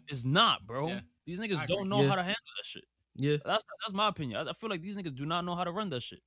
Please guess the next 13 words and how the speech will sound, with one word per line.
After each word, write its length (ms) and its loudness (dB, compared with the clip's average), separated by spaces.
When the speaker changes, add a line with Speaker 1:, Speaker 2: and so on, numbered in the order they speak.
Speaker 1:
When 140 -8
it 60 -4
comes 220 -2
to 40 -4
the 100 -2
politics 500 -2
and 100 -4
everything, 300 -6
bro, 100 -4
that 120 0
shit 160 -4
delays 280 -2
everything. 440 -4